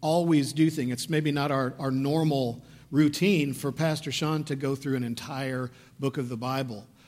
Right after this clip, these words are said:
Uh, a lot of times there's a series and it's more topical. But this has been really awesome in a lot of different ways. And before we got into this series, uh, he asked me if I wanted to take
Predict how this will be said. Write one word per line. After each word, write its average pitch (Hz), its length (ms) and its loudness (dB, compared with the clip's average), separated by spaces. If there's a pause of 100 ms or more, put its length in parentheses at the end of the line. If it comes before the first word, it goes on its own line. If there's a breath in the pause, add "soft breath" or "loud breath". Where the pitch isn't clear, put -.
(120)
Uh, 120 220 -4
a 113 40 -6
lot 135 200 -2
of 131 60 -2
times 139 280 0
there's 131 200 -2
a 127 40 -4
series 147 440 0
and 131 80 0
it's 127 120 -6
more 135 140 -6
topical. 151 640 -4 (360 loud breath)
But 165 320 2
this 170 460 2
has 151 140 0
been 151 580 0
really 165 340 0
awesome 151 440 -2
in 139 40 -2
a 135 60 -4
lot 143 160 0
of 143 80 -2
different 135 280 -4
ways. 131 360 0 (400 loud breath)
And 156 240 4
before 208 400 2
we 269 160 4
got 196 260 4
into 185 600 2
this 156 220 2
series, 180 680 0 (520 soft breath)
uh, 147 160 -4
he 196 300 2
asked 185 340 0
me 160 460 0
if 139 160 -6
I 165 100 2
wanted 160 380 2
to 156 100 -6
take 151 440 -4